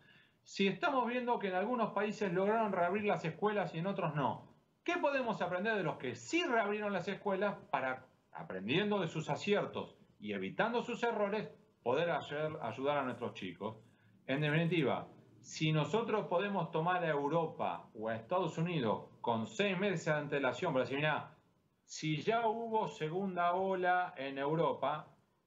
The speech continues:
podemos inferir que cuando empiece el fresquete en la Argentina también haya una segunda ola en la Argentina". Ergo, ¿qué tenemos que hacer para no volver a chocar contra la pared?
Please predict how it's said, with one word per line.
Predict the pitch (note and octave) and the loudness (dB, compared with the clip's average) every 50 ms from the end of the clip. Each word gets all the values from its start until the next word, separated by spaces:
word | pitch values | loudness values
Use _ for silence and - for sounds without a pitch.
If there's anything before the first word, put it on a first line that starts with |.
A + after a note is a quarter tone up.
| _ _ _ | _ _ _
podemos | - C3 C#3+ D#3+ F#3 G3 G3 G3 F3+ E3 - F#3 | 0 2 2 2 2 2 2 0 0 0 -2 -6
inferir | F3+ F3 E3+ E3 - - F#3 G3 G3 F#3+ F3+ F3 F3+ F3+ F#3 F3+ | -4 -2 -2 -2 0 0 2 2 4 4 4 4 2 2 0 -4
que | - D3 C3+ C3+ | -2 -2 -2 0
cuando | - C3 C3 C3 C3 B2+ B2+ | 2 0 2 2 2 0 0
empiece | B2+ A#2+ - E3+ F3+ E3+ - F3 | 0 0 2 2 2 2 2 0
el | E3+ D#3 | 0 0
fresquete | D3+ - D3+ C#3+ C#3+ - - F3 F3 D#3+ - A#2+ A#2 | 2 2 0 0 0 0 -2 -2 -2 0 0 0 0
en | A#2+ | 2
la | B2+ C#3 | 2 0
Argentina | D3+ D3+ D#3+ F3 E3+ E3 F3+ E3+ F3 F3+ F3+ E3 | 0 0 -2 -2 -2 -2 -2 0 2 2 2 2
también | D3 B2+ B2 C3 C#3+ D#3 D#3 D#3+ | 2 0 0 0 0 0 2 2
haya | D#3+ D#3 D#3 D#3 F3 F3+ | 4 2 2 2 2 0
una | F#3 D#3+ B2+ A2 | 2 0 0 0
segunda | - G#2 A2 B2+ C3+ C#3 C#3+ D3 D#3 | -2 -2 -2 0 2 2 2 4 4
ola | D#3+ D#3 D#3+ D#3+ | 2 2 2 2
en | D#3 | 2
la | D#3+ D#3 | 0 0
Argentina". | C#3 C3+ E3 F3+ F#3 - C#4 A#3+ E3+ B2+ F#2 D#2 - - - _ _ _ _ _ _ | 0 0 -2 -2 -2 -2 0 0 0 0 -2 -6 -8 -12 -20 _ _ _ _ _ _
Ergo, | - G#3+ G3+ E3+ C#3 A2+ G2 F#2 E2 D2+ - - _ _ - _ _ _ | 0 0 0 0 0 -2 -6 -8 -10 -12 -12 -18 _ _ -20 _ _ _
¿qué | - A3 C4 C4+ G#3+ | -2 -2 0 0 0
tenemos | G3+ A3 A3 A#3 A#3+ A#3+ A#3 A#3+ A#3+ A#3 | 0 0 2 2 2 2 2 2 2 2
que | A#3+ | 0
hacer | A3 - - A#3 A#3+ A#3+ A#3 - | -2 0 2 2 2 2 0 -2
para | F3 E3 D#3+ D#3+ E3+ | -2 0 0 0 0
no | F#3+ G3+ G#3 | 0 0 0
volver | G3+ G3+ G3 F#3+ G3+ G3+ G#3 | 0 0 0 0 2 2 2
a | F#3+ - | 0 0
chocar | - E3 D#3+ F3 F3 | -2 -2 0 2 2
contra | E3+ E3 D#3+ D3+ D3+ | 2 2 0 0 0
la | E3 F3+ | 0 2
pared? | - G3 G3+ A#3+ G#3 - | 2 2 2 2 0 -2